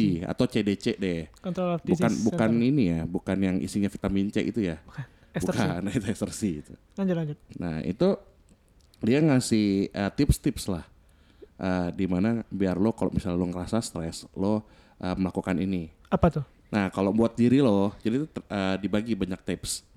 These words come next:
Speaker 1: Ya, mungkin yang penting buat diri lo dulu aja ya.
Speaker 2: Yuk.
Speaker 1: Mungkin yang gua share buat diri lo sama buat tenaga kesehatan.
Speaker 2: Ya, apa-apa?
Speaker 1: Oke. Buat diri lo,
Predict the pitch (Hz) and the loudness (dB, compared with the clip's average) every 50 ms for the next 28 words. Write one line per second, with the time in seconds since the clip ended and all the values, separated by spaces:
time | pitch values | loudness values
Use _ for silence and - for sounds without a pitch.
0 | - - - 107 107 107 127 143 143 131 120 113 107 98 - 107 110 135 135 127 | -6 0 2 2 4 4 4 4 4 4 2 2 2 2 2 2 2 2 2 2
1 | 110 - 101 101 95 98 95 92 92 90 95 92 87 87 90 98 90 85 - - | 0 2 2 0 2 2 2 2 2 2 0 0 0 0 -2 -2 -4 -6 -6 -10
2 | - - 190 185 98 98 127 127 123 113 98 101 101 - - 120 120 - - - | -12 -8 -6 -4 -2 0 2 2 2 2 2 2 0 0 0 -2 -2 -2 -6 -14
3 | - - - - 104 104 - - 104 101 92 92 90 95 110 127 131 - - - | -20 -10 -2 0 0 0 2 2 2 2 2 2 2 2 2 2 0 -2 -6 -12
4 | - _ _ - - 90 90 104 107 107 101 - - 98 95 90 87 85 - - | -20 _ _ -10 -6 -2 0 0 0 0 0 -2 -2 -2 0 0 -2 -4 -6 -6
5 | - 87 85 - 82 78 76 - _ - 190 160 160 190 175 - 175 165 160 - | -8 -8 -8 -8 -10 -10 -12 -14 _ -6 -4 -4 -2 0 2 2 2 2 0 -2
6 | 143 - - - - - - - - - - _ _ - - _ - 95 101 98 | -6 -8 -10 -12 -12 -12 -12 -12 -14 -16 -16 _ _ -20 -14 _ 2 2 2 4
7 | - 104 98 95 95 92 104 123 139 139 | 4 4 4 6 6 4 4 4 2 0